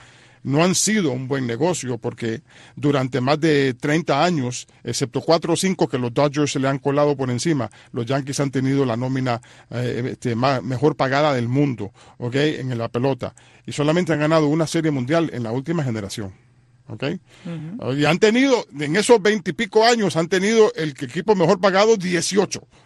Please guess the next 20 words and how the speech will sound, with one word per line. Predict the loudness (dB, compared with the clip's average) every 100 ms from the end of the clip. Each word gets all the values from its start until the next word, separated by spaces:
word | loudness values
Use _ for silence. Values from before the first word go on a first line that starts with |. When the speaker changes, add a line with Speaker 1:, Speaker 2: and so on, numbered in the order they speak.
| _ -16
Speaker 2:
Ya. | -10 -8
Speaker 1:
Diecisiete | -2 0 2 2 2 4 4
de | 4
los | 2
veinte | 2 0 0
con | -4 -2
una | 0 0
serie | 0 0
mundial | 0 0 2 0
ganada. | 0 0 0 -2 -8 -20 -8
Y | -2
en | -2 2
varios | 2 4 2 4
años | 2 2 0
ni | -2 -2
siquiera | -4 0 2 2
fueron | 2 2 2
a |
los | 0 -2
playoffs | -2 0 2 0